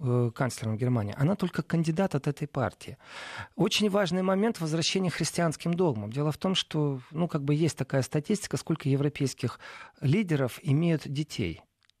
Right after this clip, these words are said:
Потому что это как бы определённый тренд, не иметь детей.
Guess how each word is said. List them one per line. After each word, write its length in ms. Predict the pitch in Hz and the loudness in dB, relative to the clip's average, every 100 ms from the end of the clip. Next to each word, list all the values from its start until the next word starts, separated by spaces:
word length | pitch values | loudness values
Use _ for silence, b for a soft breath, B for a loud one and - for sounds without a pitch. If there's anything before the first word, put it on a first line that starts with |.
| _ _ - _ _ _ - | _ _ -20 _ _ _ -8
Потому 300 | - 120 143 | -2 0 0
что 160 | - | 0
это 140 | 175 180 | -2 -2
как 280 | - 180 165 | -2 -2 2
бы 100 | 175 | 0
определённый 560 | - 165 196 185 170 | 0 0 2 2 2
тренд, 380 | - 196 113 - | 0 0 0 0
не 120 | 143 | 2
иметь 240 | 151 135 104 | 4 2 2
детей. 420 | 127 - - - | -4 -6 -10 -12